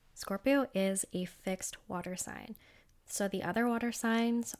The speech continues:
are Pisces and Cancer. Cancer is a cardinal sign, while Pisces is a mutable sign. So those are the different modalities, and the modalities are fixed, cardinal, and mutable. Cardinal signs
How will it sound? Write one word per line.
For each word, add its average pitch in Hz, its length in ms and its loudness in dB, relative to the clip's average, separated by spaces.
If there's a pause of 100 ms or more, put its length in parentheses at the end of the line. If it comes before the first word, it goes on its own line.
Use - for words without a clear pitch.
are 180 300 0
Pisces 220 840 0 (460)
and 180 300 0 (100)
Cancer. - 680 -10 (640)
Cancer 254 340 2
is 262 100 2
a 240 60 -2
cardinal 196 480 0
sign, 180 380 -2 (180)
while 202 220 2
Pisces 190 580 -4
is 180 240 -6
a 180 320 -4
mutable 180 400 -4
sign. - 360 -10 (840)
So 202 240 0
those 208 180 2
are 247 80 4
the 254 220 2
different 190 400 -2
modalities, 175 840 -4
and 185 400 -2 (360)
the 208 80 -2
modalities 190 600 -2
are 185 120 -4
fixed, - 440 -4
cardinal, 190 760 -2
and 180 480 -4 (180)
mutable. - 460 0 (640)
Cardinal 262 480 6
signs 180 640 -2